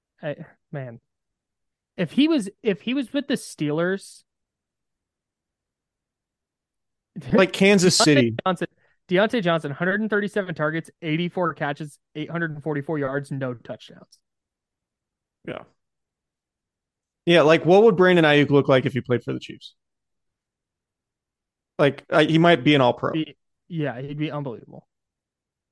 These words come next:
Speaker 1: His ability to separate with Mahomes' ability to extend plays
Speaker 2: Yeah.
Speaker 1: would be, ugh.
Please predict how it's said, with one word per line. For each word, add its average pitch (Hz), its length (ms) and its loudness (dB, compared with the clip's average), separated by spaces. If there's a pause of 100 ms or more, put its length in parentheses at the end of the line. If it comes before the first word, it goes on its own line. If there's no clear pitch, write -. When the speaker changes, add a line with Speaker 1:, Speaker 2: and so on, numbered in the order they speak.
(240)
Speaker 1:
His 247 320 0 (160)
ability 214 520 -2
to 185 320 -4
separate 214 800 -6
with 175 300 -6
Mahomes' 175 360 -6
ability 190 360 -8
to 185 120 -6
extend 160 340 -8
plays 160 500 -8 (320)
Speaker 2:
Yeah. - 140 -16 (560)
Speaker 1:
would 170 160 -12
be, 143 360 -8
ugh. 147 120 -14